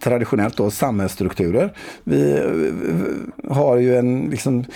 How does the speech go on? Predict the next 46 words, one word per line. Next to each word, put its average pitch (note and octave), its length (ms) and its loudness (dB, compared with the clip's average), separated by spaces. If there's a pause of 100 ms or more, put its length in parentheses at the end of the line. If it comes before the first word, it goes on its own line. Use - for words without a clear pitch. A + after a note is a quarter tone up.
(160)
ja, - 200 2
man D#3 140 0
kan E3+ 140 0
alltid, F#3+ 280 0
jag E3 80 4
vet F#3 220 -2
inte, - 200 0
det C3 140 4
f-, E3+ 480 -6
finns - 220 0
säkert C#3 260 0
någon A#2+ 200 2
lyssnare A#2 380 2
som C3+ 140 0
kan B2 160 0
svara B2+ 300 2
på G#2 260 0 (280)
varför A#2+ 340 2
det B2+ 100 4
alltid A2 300 0
är G#2 40 2
så G2 140 0
att F2+ 100 0
byggarbetare F#2+ 800 2
till E3 140 -2
exempel - 380 -2
börjar G2 200 2
jobba F2+ 320 2
klockan F#2+ 300 0
halv E2+ 340 0
sju - 380 0
på - 100 -2
dagarna, F#2+ 420 -2 (300)
när A2 180 2
alla A2 200 2
andra A2 360 2
liksom G#2 600 -2
börjar A2 260 4
jobba G#2 240 2
lite G#2 220 0
senare. G2+ 440 0
Finns B2 240 -2
det B2 80 2
någon, C3 180 4
liksom, A2 400 0 (500)
någon, A#2+ 380 0